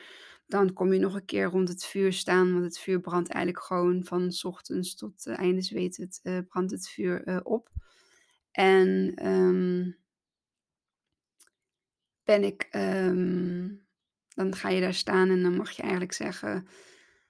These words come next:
hè, wat je meeneemt naar, ehm,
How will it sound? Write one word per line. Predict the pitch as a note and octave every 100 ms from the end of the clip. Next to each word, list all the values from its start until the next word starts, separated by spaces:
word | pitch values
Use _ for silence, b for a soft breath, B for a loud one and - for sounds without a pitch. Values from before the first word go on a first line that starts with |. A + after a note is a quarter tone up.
| _
hè, | - G#3 G#3+
wat | F#3+ G3+ G3+
je | G#3+ F#3+ F#3 F#3 F3+ F#3 - -
meeneemt | F#3+ G3 G#3 A3 G3+ F3+ F3+ F3+ - -
naar, | G3 F#3+ F#3 F#3
ehm, | F#3 F#3 F#3 - G3